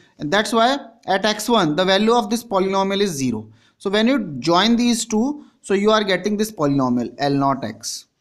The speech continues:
Similarly, when you plot this, so at x naught its value is zero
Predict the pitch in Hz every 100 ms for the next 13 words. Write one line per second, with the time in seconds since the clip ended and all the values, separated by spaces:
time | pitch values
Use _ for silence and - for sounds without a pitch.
0 | _ _ _ - 185 214 226 240 254 226
1 | 226 220 214 214 233 226 285 294 - _
2 | _ _ _ _ _ _ _ _ _ _
3 | - 196 - 202 214 220 220 233 247 247
4 | 240 214 202 214 220 220 139 170 185 277
5 | - -